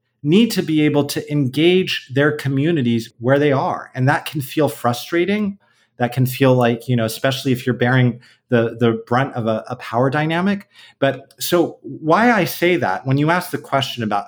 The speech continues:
who do I see as my ally, like, they're clear allies and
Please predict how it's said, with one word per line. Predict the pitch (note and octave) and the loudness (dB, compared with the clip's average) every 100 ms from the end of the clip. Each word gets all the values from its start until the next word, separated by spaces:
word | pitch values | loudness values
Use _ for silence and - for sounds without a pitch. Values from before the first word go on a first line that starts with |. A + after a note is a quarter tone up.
| - | -6
who | G3 | -2
do | G#3+ | 2
I | D3 | 0
see | B2+ - C3 A#2+ | 0 -4 -4 -4
as | A#2 A2+ | -6 -6
my | G#2+ G2 | -8 -6
ally, | B2 B2+ F2 B2+ | -2 -2 -4 -4
like, | A3+ A3 | -4 -2
they're | B3 | -4
clear | A#3+ A#3+ A3 | -4 0 0
allies | - B2+ C3+ F#2+ - | 2 2 2 0 -6
and | A#2 | -10